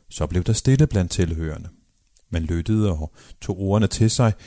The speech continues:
fordi han ikke bare var en middelmådig udlægger af skriften, som de skriftkloge dengang og os præster er i dag, men han var en helt særlig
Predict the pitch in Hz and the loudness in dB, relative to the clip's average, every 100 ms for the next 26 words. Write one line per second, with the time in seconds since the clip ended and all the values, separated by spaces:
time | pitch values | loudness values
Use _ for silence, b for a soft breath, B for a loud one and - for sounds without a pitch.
0 | B B B B B - - 127 139 127 | B B B B B -4 2 4 4 4
1 | 107 117 113 113 135 110 101 104 95 90 | 6 6 8 6 6 4 4 4 4 2
2 | 92 98 120 139 95 87 85 82 120 143 | 2 2 2 2 2 0 -2 -2 -2 2
3 | 135 98 92 82 - - 104 - 165 113 | 2 2 0 -2 -2 0 0 0 0 0
4 | 98 - 87 90 - 87 - 98 95 98 | -4 -8 -6 -8 -8 -10 -6 -2 -2 -2
5 | 90 90 98 95 80 80 80 80 - 90 | -4 -4 -4 -4 -4 -8 -8 -10 -4 -4
6 | 90 - 90 90 90 120 127 - B B | -2 -2 -2 -2 -2 -2 -2 -6 B B
7 | B B - 139 135 135 - 104 113 117 | B B -2 4 6 4 2 2 4 4
8 | 98 92 95 - 107 95 - - 165 - | 2 2 0 -2 -2 -2 -4 -2 -2 -2
9 | - - _ - 92 87 90 98 | -8 -18 _ -2 0 2 2 -2